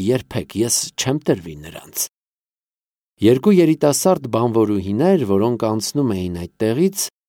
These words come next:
գոռացին նրան. «Իսկ մյուսները հո տրվեցին»։ Զարմանքից շվարած՝ Մարկը շրջվեց։ Աղջիկները շտապ քայլերով հեռանում էին, բայց մեկն ընթացքի ժամանակ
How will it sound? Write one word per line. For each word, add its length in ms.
գոռացին 640
նրան. 320
«Իսկ 280
մյուսները 680
հո 220
տրվեցին»։ 720
Զարմանքից 800
շվարած՝ 560
Մարկը 440
շրջվեց։ 600
Աղջիկները 600
շտապ 380
քայլերով 640
հեռանում 480
էին, 340
բայց 220
մեկն 420
ընթացքի 480
ժամանակ 580